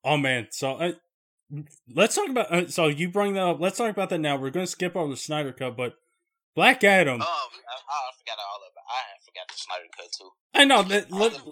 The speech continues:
Speaker 1: let, let's go Black Adam now. Let's talk about it. Um, let me tell you, Charles, The Rock can, can sell me on, like, the most minuscule thing, and I'll be sold on it. But
Speaker 2: Yeah,
Speaker 1: the way,
Speaker 2: true.
Speaker 1: the way he was selling this, I'm like,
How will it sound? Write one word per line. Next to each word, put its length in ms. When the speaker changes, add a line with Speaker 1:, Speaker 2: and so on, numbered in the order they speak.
Speaker 1:
let, 180
let's 220
go 220
Black 240
Adam 200
now. 180
Let's 200
talk 220
about 300
it. 200
Um, 320
let 180
me 100
tell 200
you, 160
Charles, 540
The 120
Rock 480
can, 160
can 180
sell 400
me 300
on, 240
like, 240
the 420
most 440
minuscule 540
thing, 480
and 120
I'll 120
be 120
sold 320
on 240
it. 220
But 160
Speaker 2:
Yeah, 60
Speaker 1:
the 60
way, 220
Speaker 2:
true. 80
Speaker 1:
the 80
way 300
he 160
was 160
selling 400
this, 260
I'm 120
like, 180